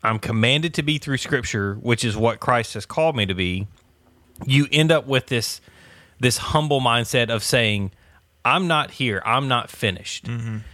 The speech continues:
Speaker 1: And, and I love, there was a quote in the, in the commentary that we used that says, "Mature people humbly acknowledge that they haven't arrived."
Speaker 2: Yeah.
Speaker 1: And, you know, we've all met that person that,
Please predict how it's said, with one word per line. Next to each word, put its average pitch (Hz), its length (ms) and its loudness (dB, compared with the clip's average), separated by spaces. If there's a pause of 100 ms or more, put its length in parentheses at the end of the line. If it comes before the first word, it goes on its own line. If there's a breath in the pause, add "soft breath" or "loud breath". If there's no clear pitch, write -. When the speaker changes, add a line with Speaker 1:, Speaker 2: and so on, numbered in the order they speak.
(200 loud breath)
Speaker 1:
And, 117 420 2
and 110 460 0
I 117 80 4
love, 131 440 2
there 131 140 4
was 117 140 0
a 110 40 -4
quote 143 400 2
in 123 140 -2
the, 107 260 2
in 113 80 -2
the 107 60 0
commentary 123 460 0
that 107 100 -4
we 104 140 -2
used 117 300 2
that 107 80 -6
says, 113 260 2
"Mature 156 500 4
people 104 640 -2 (260 soft breath)
humbly 160 540 0
acknowledge 113 640 0
that 117 180 2
they 98 140 2
haven't 113 520 -2
arrived." 92 720 -2
Speaker 2:
Yeah. - 140 -2 (420 loud breath)
Speaker 1:
And, 113 400 0 (120)
you 135 120 2
know, 127 160 6
we've 131 280 2
all 170 220 4
met 151 240 2
that 131 200 0
person 113 640 0
that, 113 380 2